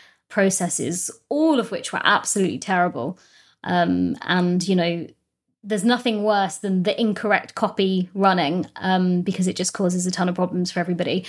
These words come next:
So it, so it was really important to me that I found a way to really make it work. Um, and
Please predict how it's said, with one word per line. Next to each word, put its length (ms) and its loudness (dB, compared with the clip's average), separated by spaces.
So 200 0
it, 160 -2
so 80 2
it 100 2
was 140 -4
really 340 0
important 480 -2
to 60 -2
me 160 2
that 100 0
I 80 -2
found 380 2
a 40 0
way 340 2
to 180 -4
really 480 0
make 260 -2
it 100 -2
work. 500 0
Um, 520 0
and 380 0